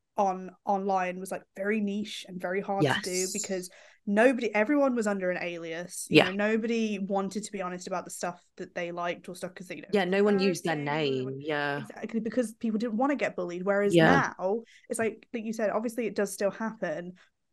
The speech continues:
Speaker 1: but a lot of the time, if you've found your community online, that community will come and back you up, and they'll be like, like, it's almost like now everyone's laughing at the bullies 'cause it's like, that's so fucking lame. Like, why?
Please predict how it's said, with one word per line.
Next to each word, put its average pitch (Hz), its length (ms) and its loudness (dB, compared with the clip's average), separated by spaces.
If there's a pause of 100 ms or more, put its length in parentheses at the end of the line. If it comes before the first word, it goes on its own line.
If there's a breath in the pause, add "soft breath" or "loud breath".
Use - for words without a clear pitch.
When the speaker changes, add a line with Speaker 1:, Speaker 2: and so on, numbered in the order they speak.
Speaker 1:
but 233 80 4
a 233 60 4
lot 262 180 6
of 277 60 4
the 294 60 4
time, 262 280 -2
if 190 140 -6
you've 226 160 -4
found 226 440 0
your 226 100 -4
community 220 540 -2
online, 196 380 0
that 214 140 0
community 247 520 0
will 190 280 4
come 202 220 -4
and 190 120 -4
back 175 260 -6
you 196 100 0
up, 180 160 0
and 190 80 -8
they'll 190 140 0
be 185 100 -6
like, 180 300 -2
like, 262 140 2
it's 285 100 -2
almost 294 300 4
like 254 160 4
now 233 180 4
everyone's 220 380 -2
laughing 208 500 -2
at - 180 -8
the 190 60 -4
bullies 190 480 2
'cause 185 140 -10
it's 185 160 -4
like, 190 180 0
that's 196 200 -6
so 240 120 -4
fucking 226 380 -8
lame. 214 320 -2
Like, 190 180 -4
why? 220 520 4